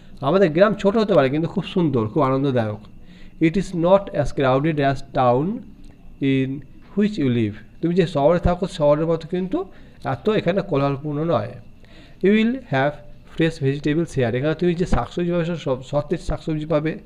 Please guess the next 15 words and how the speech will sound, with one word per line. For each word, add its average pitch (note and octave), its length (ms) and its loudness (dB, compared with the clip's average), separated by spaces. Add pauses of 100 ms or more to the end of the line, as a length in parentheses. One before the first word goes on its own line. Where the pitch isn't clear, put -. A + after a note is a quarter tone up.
(640)
মানে C3 120 0
গ্রামের C3 300 2
শাকসবজি। B2+ 640 -4 (320)
"There F3+ 220 2
is F3 80 -4
a G3 200 -4
small F#3 240 0
river D3+ 300 0 (100)
close C#3+ 220 0
to D3 60 -2
our B2+ 140 2 (140)
village। B2 280 -2 (580)
It E3 120 -6
adds D3+ 460 0 (680)
to C#3+ 60 -2